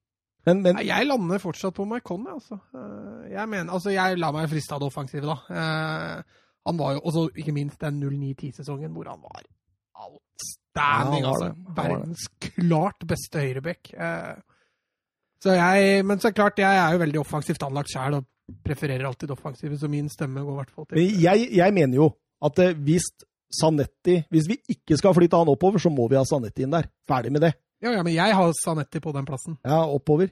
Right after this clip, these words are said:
Speaker 2: Ja,
Speaker 1: Ja.
Speaker 2: nei, på høyrebekken.
Speaker 1: Du har det.
Speaker 2: Ja.
Speaker 1: Men er du villig til å flytte den oppover? Hvis du er det,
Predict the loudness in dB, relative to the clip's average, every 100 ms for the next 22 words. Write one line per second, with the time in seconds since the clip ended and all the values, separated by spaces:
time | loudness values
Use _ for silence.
0 | -2 -8 -4 2 2 2 -4 _ -4 0
1 | 0 -2 -6 -10 -14 _ 4 6 6 2
2 | -4 -16 -4 2 2 4 6 8 8 6
3 | 2 2 2 2 2 4 2 2 -4 _
4 | _ _ _ _ _ _ _ _ _ _
5 | 4 4 6 6 8 6